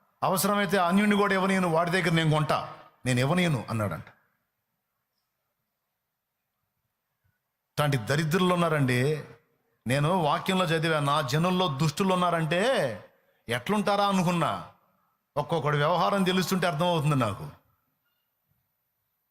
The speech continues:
సరే, నీ దాన్ని ఏదో లాభానికి ఆశించి, అన్యజనుడిని ఎందుకు అడ్డం తగులుతున్నావు?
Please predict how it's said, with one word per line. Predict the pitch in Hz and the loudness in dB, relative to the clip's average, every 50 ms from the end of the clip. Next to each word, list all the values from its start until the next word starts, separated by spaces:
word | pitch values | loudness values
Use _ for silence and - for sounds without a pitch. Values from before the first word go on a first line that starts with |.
| _ _ _ _ _ _ _ _ _ _ _ _ _ _ _ _ _ _ _ _ _ _ _ _ _ _ _ | _ _ _ _ _ _ _ _ _ _ _ _ _ _ _ _ _ _ _ _ _ _ _ _ _ _ _
సరే, | - - - - 196 208 | -2 0 0 2 2 2
నీ | 190 185 190 | 2 2 2
దాన్ని | 185 202 202 214 220 220 | 2 0 0 0 0 0
ఏదో | 214 202 202 | 0 0 0
లాభానికి | 180 175 180 196 196 208 208 202 180 190 | 0 0 0 2 0 0 0 0 0 0
ఆశించి, | 185 160 156 147 147 | -2 -2 -2 -2 -2
అన్యజనుడిని | 165 208 240 247 254 254 247 240 247 233 233 208 202 202 160 | 0 0 2 2 0 0 0 0 0 0 0 0 -2 -2 -2
ఎందుకు | 185 214 233 220 | -2 0 0 0
అడ్డం | 233 220 226 226 | 0 0 0 0
తగులుతున్నావు? | 226 226 233 226 202 226 220 226 226 226 214 226 - - | 0 2 2 2 2 2 2 2 2 0 -2 -6 -10 -14